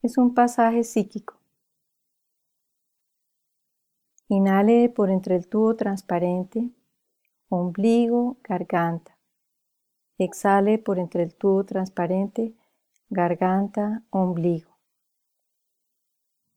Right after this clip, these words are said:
Use su imaginación para ver ese tubo transparente que va del ombligo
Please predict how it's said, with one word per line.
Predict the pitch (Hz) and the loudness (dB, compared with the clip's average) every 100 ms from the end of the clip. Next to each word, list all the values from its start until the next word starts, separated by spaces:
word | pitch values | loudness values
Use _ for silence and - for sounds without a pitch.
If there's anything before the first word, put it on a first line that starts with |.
| _ _ _ _ _ _ _ _ _ _ _ _ _ _ _ _ _ _ _ _ _ _ _ _ _ _ | _ _ _ _ _ _ _ _ _ _ _ _ _ _ _ _ _ _ _ _ _ _ _ _ _ _
Use | - 247 247 262 262 | 2 2 4 4 4
su | 262 226 | 2 -2
imaginación | 202 196 196 180 180 - 185 180 175 _ _ _ _ _ _ _ _ _ - | -2 -2 -4 -4 -6 -4 -4 -4 -10 _ _ _ _ _ _ _ _ _ -6
para | 196 | 0
ver | 180 185 | 2 4
ese | 208 233 | 2 2
tubo | 233 247 233 233 | 0 2 2 2
transparente | 233 208 196 190 180 180 180 _ _ _ _ _ _ _ _ _ _ _ _ | 0 -6 -4 -4 -2 -4 -6 _ _ _ _ _ _ _ _ _ _ _ _
que | _ 190 | _ -4
va | 180 | -2
del | 180 185 | 0 0
ombligo | 180 175 202 220 220 233 | -2 -2 0 0 0 -4